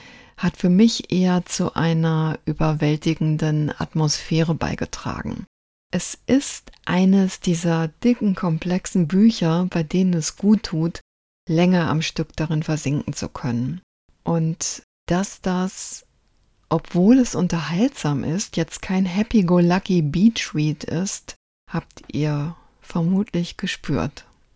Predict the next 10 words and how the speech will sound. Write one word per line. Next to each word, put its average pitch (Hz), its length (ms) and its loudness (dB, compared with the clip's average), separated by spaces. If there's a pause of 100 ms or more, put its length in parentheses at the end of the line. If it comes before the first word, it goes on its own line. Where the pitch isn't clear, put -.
(320)
Das - 180 -2
Glück 226 220 4
hat 226 160 2
seine 170 240 2
Zeit 214 400 0
von 170 480 4
Ayobami 175 800 4
Adebayo 180 680 4
ist - 460 -2
bei 151 240 0